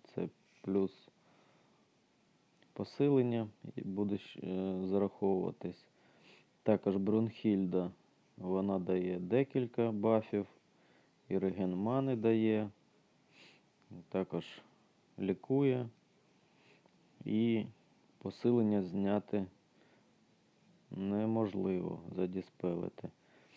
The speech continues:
Кедман, на жаль, не вистачає емблем, немає їх, і зняти ні з кого.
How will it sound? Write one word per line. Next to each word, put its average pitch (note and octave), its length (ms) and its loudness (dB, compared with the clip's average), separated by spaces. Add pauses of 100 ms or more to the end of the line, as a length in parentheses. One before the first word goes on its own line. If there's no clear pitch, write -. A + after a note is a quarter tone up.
(560)
Кедман, A#2 420 6
на A2 120 4
жаль, G#2 200 6
не G2 200 2
вистачає G2 640 0
емблем, G#2+ 640 -2
немає G2+ 600 -2
їх, F#2+ 120 -8 (340)
і G2+ 140 -8
зняти F#2+ 460 -4
ні F#2+ 240 -4
з - 80 -20
кого. F#2 420 -10